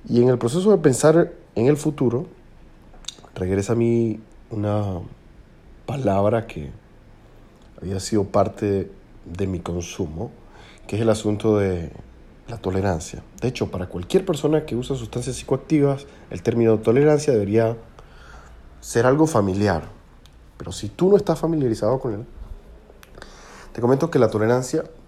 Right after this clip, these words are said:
básicamente es un mecanismo de adaptación de nuestro cuerpo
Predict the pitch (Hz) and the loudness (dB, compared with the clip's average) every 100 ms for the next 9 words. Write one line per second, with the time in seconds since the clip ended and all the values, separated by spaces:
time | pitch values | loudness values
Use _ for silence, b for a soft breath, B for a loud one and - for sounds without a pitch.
0 | - 107 - 120 101 117 120 107 98 - | -12 -12 -6 -4 -4 -6 -6 -4 -4 -4
1 | 95 104 110 110 95 90 95 90 90 98 | -6 -4 -4 -4 -4 -6 -8 -10 -8 -8
2 | 98 - 104 - 101 - - | -8 -8 -10 -4 -4 -4 -14